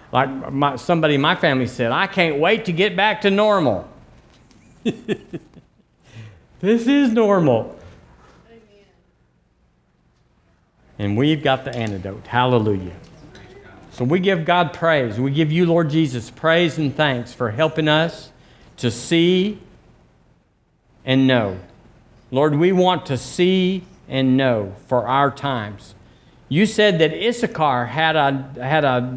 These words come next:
Speaker 1: gift, had a grace to know the seasons and what Israel should do. And Lord, I thank you right now. We,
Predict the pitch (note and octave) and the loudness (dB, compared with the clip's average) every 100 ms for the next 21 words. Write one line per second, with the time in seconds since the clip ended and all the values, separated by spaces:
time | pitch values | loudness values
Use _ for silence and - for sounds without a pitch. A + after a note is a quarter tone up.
0 | C3+ A2+ E3 D4 D4 - - C#3 C#3 B2 | -8 -2 0 2 0 -2 -4 0 0 0
1 | B2+ B2+ C#3+ D#3+ C4 G3 D#3 - - - | -4 -6 -2 0 0 -2 -4 -12 -20 -20
2 | _ _ - D3+ D3 D#3+ F#3+ A3 A#3+ B3 | _ _ -4 0 2 2 2 2 2 0
3 | G3 F3+ C#3+ - A3 G#3+ C#3+ C#3 C3 D3+ | 0 -2 -4 -2 0 0 -2 -2 -2 -2
4 | C#3 C#3 C#3+ E3+ F3 D#3+ D#3 - D#3+ C#3+ | 0 0 0 -2 -2 -2 -4 -4 -6 -4
5 | C3+ C#3 A2+ G#2+ - _ _ _ - - | -2 -2 -4 -10 -18 _ _ _ -20 -12
6 | A#2 B2+ E3 D#3 F#3 G#3 E3 C3 D3+ C#3+ | -4 0 0 0 -2 0 -2 -2 -2 0
7 | D3 D3 D3 D#3 D3 F3 G#3 A3 F#3 | 0 -2 0 0 0 0 0 0 -4